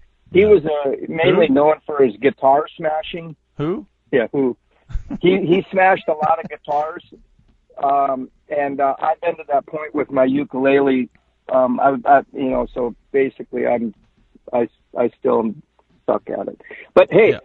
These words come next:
Speaker 1: you know what? I, I'll tell you what, I couldn't sleep. I'm like, I'm like, I'm sure a lot of our listeners, I, I just was tossing and turning, and I'm like,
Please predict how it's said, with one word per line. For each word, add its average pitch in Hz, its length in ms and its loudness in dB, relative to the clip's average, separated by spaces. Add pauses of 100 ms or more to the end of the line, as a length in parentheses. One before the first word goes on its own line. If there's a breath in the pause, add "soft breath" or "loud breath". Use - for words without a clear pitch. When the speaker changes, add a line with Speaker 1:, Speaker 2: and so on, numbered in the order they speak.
Speaker 1:
you 190 140 4
know 226 120 6
what? 202 220 4
I, 180 140 2
I'll 180 160 -2
tell 196 160 -4
you 196 80 -6
what, 175 140 -4
I 214 100 -2
couldn't 202 320 -8 (100)
sleep. 185 240 -8
I'm - 160 -10
like, 185 320 -6
I'm 160 120 -8
like, 180 260 -2
I'm 160 100 -4 (100)
sure 180 160 -4
a 160 60 -4
lot 165 240 0
of 165 120 -12
our 165 120 -6 (100)
listeners, 143 420 -8
I, 143 180 4 (100)
I 151 120 6
just 151 280 -8
was 151 140 -8 (160)
tossing 170 460 -2
and 147 160 -6
turning, 202 400 -2
and 160 100 -4
I'm 156 100 -4
like, 151 220 -2